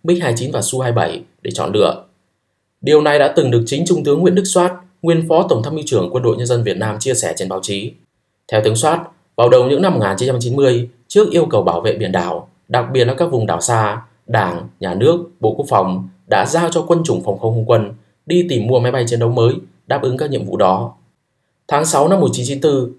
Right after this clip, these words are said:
tướng Soát dẫn đầu đoàn cán bộ sang Nga nghiên cứu, tìm mua máy bay Nga. Lúc bấy giờ, ở Nga nổi lên hai loại gồm mig hai chín và su hai bảy. Phía ta đã tìm hiểu cả hai loại máy bay tại hai phòng thiết kế Sukhoi và MiG. Sau khi tiến hành các cân nhắc kỹ càng,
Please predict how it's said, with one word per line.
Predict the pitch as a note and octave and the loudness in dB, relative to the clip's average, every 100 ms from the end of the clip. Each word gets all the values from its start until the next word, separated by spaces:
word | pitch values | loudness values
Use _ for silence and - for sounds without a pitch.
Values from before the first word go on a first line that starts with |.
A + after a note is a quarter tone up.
| _ | _
tướng | C3+ | -4
Soát | C#3 D#3 E3 - _ | -2 -2 -2 -10 _
dẫn | - D3 F3+ | 2 4 6
đầu | B2 | 6
đoàn | A2 G2+ G2+ | 4 2 -2
cán | A#2 | 0
bộ | C#3 - | 0 0
sang | B2+ B2+ | -2 -2
Nga | B2 | -2
nghiên | B2 A#2+ A#2 | -2 -2 0
cứu, | A#2+ D#3 F#3 - | 0 0 -6 -10
tìm | - A2+ | -6 -2
mua | A2+ A2 | 0 2
máy | A2+ | 2
bay | A#2 | 2
Nga. | A2+ A2 G#2 - - _ _ | 2 0 -2 -8 -20 _ _
Lúc | - E3+ | 0 4
bấy | C3+ | 4
giờ, | C#3+ A#2+ F#2+ F2+ - _ | 4 4 4 0 -10 _
ở | A2 A2+ | 0 2
Nga | C#3+ D3+ | 2 0
nổi | C3 F#2 | 0 2
lên | A2 A#2+ | 2 0
hai | A#2+ A#2+ | 0 0
loại | G#2+ - | 0 2
gồm | G#2 F#2 - _ _ | 2 2 -4 _ _
mig | D3+ E3 | -4 -2
hai | C#3+ A#2 | -2 -2
chín | A#2+ | -2
và | A2 | -4
su | - A#2+ | -2 -2
hai | G#2+ | 0
bảy. | G#2 E2 - - _ _ _ _ _ _ | 0 0 -6 -16 _ _ _ _ _ _
Phía | D3+ | 2
ta | D#3+ F3+ F3 | 4 2 2
đã | |
tìm | A#2+ C3+ A#2+ | 0 0 2
hiểu | A2 - | 0 0
cả | G2 | -4
hai | D3 C#3+ | -2 -2
loại | A#2 | -2
máy | A#2 | -2
bay | C3+ C3+ A#2+ A#2 _ _ | 0 0 0 -4 _ _
tại | - C#3 | -2 0
hai | D#3+ | -2
phòng | D3+ G#2 F#2 | -2 -2 -2
thiết | C3+ | -2
kế | A#2 B2+ | 0 0
Sukhoi | C#3+ B2+ B2+ | -2 -4 -2
và | A2+ | 0
MiG. | F#2 D3 - _ _ _ _ | 0 -2 -4 _ _ _ _
Sau | - E3+ | -2 -2
khi | B2+ | 0
tiến | C3 D3+ | -2 -2
hành | G#2 | -4
các | C3 - | -4 -2
cân | B2+ | 0
nhắc | C3+ C3+ | 0 -4
kỹ | C#3+ - | -8 -2
càng, | B2 F#2 | -2 -2